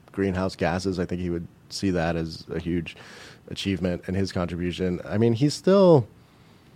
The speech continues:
he's still to be determined exactly what he is, you know? I mean, I think he was a dreamer.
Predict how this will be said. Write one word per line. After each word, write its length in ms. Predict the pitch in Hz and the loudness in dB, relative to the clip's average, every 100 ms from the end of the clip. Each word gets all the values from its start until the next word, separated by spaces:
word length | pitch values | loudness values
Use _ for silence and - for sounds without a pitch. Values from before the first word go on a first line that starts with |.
| - - - | -20 -12 -6
he's 220 | 110 117 | -2 -2
still 300 | - 139 131 | 6 8 8
to 260 | - - 123 | 4 0 4
be 140 | 117 | 6
determined 520 | 110 - 104 104 92 | 4 2 4 4 2
exactly 440 | 92 95 98 95 98 | 0 2 0 2 0
what 300 | 98 98 - - _ - - | 2 2 0 -10 _ -20 -8
he 260 | 104 101 92 | 0 2 2
is, 300 | 90 76 82 | 0 -2 -4
you 120 | 90 | -2
know? 100 | 87 | 0
I 100 | 95 | 2
mean, 140 | 101 101 | 2 2
I 80 | |
think 160 | 101 107 | 2 0
he 200 | 107 104 | 2 2
was 320 | 98 104 117 | 4 6 6
a 40 | 110 | 6
dreamer. 680 | 107 110 110 110 110 107 | 4 6 6 6 6 4